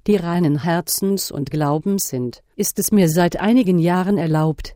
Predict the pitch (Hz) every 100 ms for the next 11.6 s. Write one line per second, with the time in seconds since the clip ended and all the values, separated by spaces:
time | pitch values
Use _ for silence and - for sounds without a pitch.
0 | _ _ - 170 175 160 156 151 160 165
1 | 160 180 - 175 - 185 196 180 165 160
2 | 160 190 - 233 - 202 - 160 165 -
3 | 151 - - 151 151 147 185 - 151 139
4 | 131 - _ - 185 226 254 190 175 -
5 | 160 151 143 - 165 156 151 147 190 254
6 | - 190 175 180 - 190 175 220 - 233
7 | 208 - 180 170 - - 151 - 175 185
8 | 180 139 135 131 131 139 _ _ _ _
9 | _ - - 220 254 220 180 - 202 175
10 | 156 - - 143 143 - - 170 180 185
11 | - 160 143 143 135 -